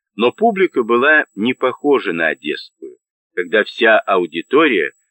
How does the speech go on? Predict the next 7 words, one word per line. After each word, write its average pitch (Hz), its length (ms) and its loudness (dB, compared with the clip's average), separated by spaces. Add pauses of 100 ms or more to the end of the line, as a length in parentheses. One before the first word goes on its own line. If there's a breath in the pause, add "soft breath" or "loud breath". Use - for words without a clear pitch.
(200)
сливалась 113 720 2
с - 260 -4
читающим, 110 800 -2
и - 20 -20
когда 92 380 -2
после 85 380 -4
окончания 92 680 -4